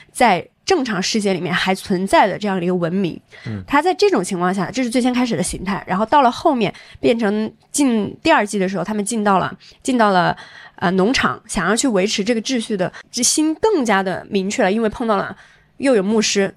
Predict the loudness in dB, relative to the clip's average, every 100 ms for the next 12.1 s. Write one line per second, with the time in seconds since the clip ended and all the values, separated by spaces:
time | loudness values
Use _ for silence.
0 | _ -2 0 2 2 2 -2 -4 -2 -4
1 | -2 -4 -2 -2 -2 0 0 0 -2 -8
2 | -12 -12 -20 -16 -6 0 2 2 0 -4
3 | 0 -2 0 -4 0 0 0 -4 -4 -2
4 | 0 0 -2 -2 0 2 2 0 -2 0
5 | -2 -2 -4 -2 -2 -4 -18 -14 -4 0
6 | 0 0 -4 -4 -4 -8 -6 -6 -6 _
7 | -20 -12 -2 0 2 2 2 0 2 0
8 | -2 -8 -6 -4 -4 -2 -2 -2 -2 -2
9 | 0 0 0 0 0 -2 -4 -8 -6 -4
10 | -4 -4 -2 -2 0 -2 -4 -16 -12 0
11 | 2 2 0 -2 -4 -8 -6 0 2 2
12 | 0